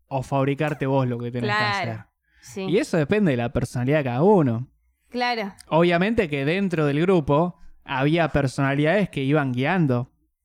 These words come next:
Speaker 1: Y había
Speaker 2: Sí,
Speaker 1: personalidades
Speaker 2: siempre,
Speaker 1: que
Speaker 2: sí.
Speaker 1: iban, es como, se, se, eh, es lo normal que se genere eso. Y incluso es lo mejor, porque si todos
Speaker 2: Sí,
Speaker 1: quieren
Speaker 2: sí.
Speaker 1: estar generando algo,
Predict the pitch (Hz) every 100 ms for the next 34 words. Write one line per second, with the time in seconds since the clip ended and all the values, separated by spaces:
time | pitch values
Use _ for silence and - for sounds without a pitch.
0 | _ 139 123 139 151 143 - 147 143 156
1 | 175 180 170 147 151 139 127 113 143 170
2 | 147 127 120 - _ - 131 131 135 -
3 | - 139 165 - _ _ - - 170 175
4 | 143 127 160 160 127 - - 135 139 151
5 | 151 139 151 165 165 _ _ _ _ -
6 | 127 123 131 127 160 170 156 127 113 -
7 | 185 135 - 135 120 120 123 - 185 170
8 | 160 147 131 - 156 156 143 151 151 156
9 | 160 170 175 175 202 -